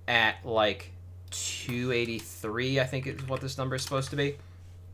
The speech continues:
So pretty similar, but half the listings and, like, a ten cent price increase. Now, this is played in a ridiculous number of decks. Across one point eight million decks,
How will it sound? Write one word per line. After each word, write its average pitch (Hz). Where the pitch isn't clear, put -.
So 139
pretty 214
similar, 135
but 123
half 139
the 123
listings 123
and, 113
like, 110
a 110
ten 120
cent 110
price 110
increase. -
Now, 120
this 208
is 202
played 143
in 123
a 165
ridiculous 143
number 113
of 98
decks. -
Across 143
one 165
point 208
eight 160
million 151
decks, 135